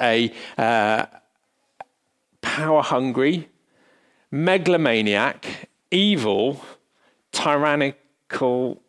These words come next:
leader who was a puppet leader put in place by Rome, allowed to rule, but really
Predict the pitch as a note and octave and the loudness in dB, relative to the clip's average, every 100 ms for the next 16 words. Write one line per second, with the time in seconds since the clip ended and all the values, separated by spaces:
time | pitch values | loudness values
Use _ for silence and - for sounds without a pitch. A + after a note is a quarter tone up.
0 | _ A2+ A#2 A2+ A2+ F#2+ G2+ - D#3 C3 | _ -2 0 0 0 0 -2 -2 0 0
1 | B2 - A#3+ - G3 A#2+ A#2+ A#2 - C4+ | -2 -2 -2 0 0 2 2 2 2 0
2 | - A2+ - D#3+ E3+ - G2 G#2 A2+ A2 | 0 -2 0 2 0 0 0 2 0 0
3 | A#2 D3+ F#3+ G#3+ G3+ C#3 A2+ G#2 G#2+ G2+ | 0 2 2 2 0 -2 0 0 0 -2
4 | - - - _ D3 C#3+ E3+ F3+ C#3+ B2 | -10 -16 -18 _ 0 2 2 4 4 0